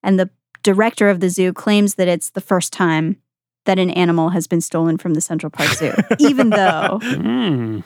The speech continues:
Speaker 1: the New York Times reported on this twenty-nine years ago in nineteen seventy.
Speaker 2: <laughs>
Speaker 1: So the, the New York City Central Park Zoo has been around. It's, like,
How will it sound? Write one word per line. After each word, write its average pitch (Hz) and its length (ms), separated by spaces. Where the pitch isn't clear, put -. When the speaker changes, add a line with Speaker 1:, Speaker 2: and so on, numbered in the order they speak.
Speaker 1:
the 214 80
New 220 120
York 220 220
Times 202 360
reported 190 460
on 175 180
this - 460
twenty-nine 170 480
years 170 180
ago 165 180
in 160 300
nineteen 165 300
seventy. - 440
Speaker 2:
<laughs> - 60
Speaker 1:
So 233 680
the, 214 460
the 208 140
New 208 140
York 226 180
City 208 320
Central 190 300
Park 185 220
Zoo 175 260
has 185 260
been 185 160
around. 185 560
It's, 202 160
like, 196 380